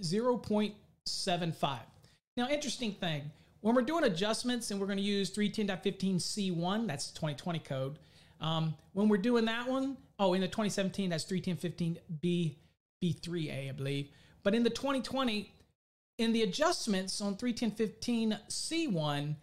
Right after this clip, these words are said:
it actually gives you a percentage, and you have to convert to a decimal for your math, right? Start from the right and move two places to the left, so it's point whatever. And here, they give you the actual decimal value that you would use,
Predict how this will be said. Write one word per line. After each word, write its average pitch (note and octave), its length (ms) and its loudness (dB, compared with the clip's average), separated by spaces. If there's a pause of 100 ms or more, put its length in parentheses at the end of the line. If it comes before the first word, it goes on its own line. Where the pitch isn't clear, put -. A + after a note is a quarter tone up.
(200)
it G#3 260 0
actually G3 960 0
gives F#3 280 4
you F3 400 4
a E3 200 -2
percentage, F3+ 800 0
and E3+ 80 4
you F3+ 100 4
have F3+ 100 0
to - 80 -10
convert D#3+ 520 -2
to D#3+ 100 0
a C#3 40 0
decimal D3 520 -2
for C#3+ 140 -4
your B2+ 120 -2
math, C#3+ 400 -4
right? C#3+ 360 -2
Start E3+ 260 2
from F3 80 -2
the D#3 80 0
right E3 200 2
and D#3 80 0
move D3+ 140 0
two E3 140 0
places D#3+ 320 0
to D#3 100 -6
the D3 80 -4
left, F3 340 -2 (140)
so D#3 220 0
it's C3 120 -2
point F3 460 -2
whatever. E3+ 300 0 (400)
And B3 200 0
here, C4+ 440 2
they A3+ 100 0
give G#3+ 260 0
you A3 120 2
the G#3+ 100 4
actual G#3 400 2
decimal F#3 520 0
value F3 340 2
that D#3 180 -2
you D#3+ 80 0
would C#3 140 -2
use, B3 460 -2